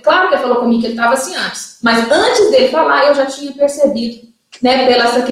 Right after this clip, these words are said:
questão aí desse desajeito dele, entendeu? Desse desequilíbrio. Ele tá completamente desequilibrado devido a essa pandemia aí. Então, a gente percebe.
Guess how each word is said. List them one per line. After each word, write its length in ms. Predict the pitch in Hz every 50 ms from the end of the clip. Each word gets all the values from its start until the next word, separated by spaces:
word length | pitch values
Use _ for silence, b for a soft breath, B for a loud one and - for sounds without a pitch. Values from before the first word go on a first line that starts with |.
| - -
questão 440 | 247 240 - 226 226 226 226 226
aí 600 | 220 220 208 208 214 214 226 220 226 - - - -
desse 880 | 220 226 226 233 226 233 240 240 233 233 226 214 190 - - - - _ _ _ _ _ _ _ _
desajeito 1000 | - 214 392 440 480 508 - 539 - - 523 539 262 262 - - 226 208 - -
dele, 440 | 220 220 208 185 - 190 - - - -
entendeu? 360 | 208 202 208 202 202 269 254
Desse 180 | 254 254 - -
desequilíbrio. 720 | 262 285 285 294 294 - 339 262 247 - 226 254 - - 440
Ele 120 | - 508 539
tá 220 | - 330 - - -
completamente 1040 | 349 427 453 453 370 339 339 320 285 254 269 269 - - - - 359 349 - - _ _
desequilibrado 1040 | 247 262 269 247 254 269 - 247 240 233 196 185 196 196 196 196 196 196 196 - B B B B _ -
devido 400 | 220 202 202 202 202 202 190 196
a 40 |
essa 180 | 202 202 202 208
pandemia 640 | - 202 202 202 208 214 214 214 214 208 220 240
aí. 120 | 226 190 185
Então, 260 | 185 - - - 349
a 40 | 381
gente 180 | 381 381 -
percebe. 640 | - 320 285 302 - 214 190 190 185 180 180 -